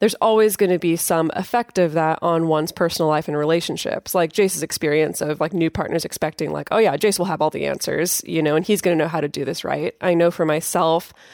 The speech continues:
I find myself getting really self-conscious. And, like, if I have a new partner, I'm usually like, "Can you read a different book other than mine? Actually, <laughs> like,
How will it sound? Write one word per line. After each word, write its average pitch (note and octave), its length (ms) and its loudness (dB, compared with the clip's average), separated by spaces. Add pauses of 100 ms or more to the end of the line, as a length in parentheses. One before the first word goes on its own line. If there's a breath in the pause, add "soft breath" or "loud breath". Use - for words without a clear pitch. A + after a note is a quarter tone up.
(380 loud breath)
I F3+ 100 0
find F3+ 180 0
myself E3+ 300 0
getting E3 240 2
really D#3+ 220 2
self-conscious. F3+ 880 2
And, E3 180 0
like, D#3 340 0
if F3 140 -4
I E3+ 120 2
have E3+ 220 -2
a G#3+ 100 0
new F#3+ 180 6
partner, F#3 340 2
I'm F3 140 2
usually F#3 220 2
like, F3+ 200 0 (300 loud breath)
"Can D4 160 2
you D#4 100 6
read D4 180 2
a A#3+ 60 2
different G3 460 0
book F#3+ 180 0
other F3+ 180 4
than E3 200 2
mine? D#3+ 480 2 (300 loud breath)
Actually, F3+ 580 2
<laughs> - 0 -
like, G3+ 320 4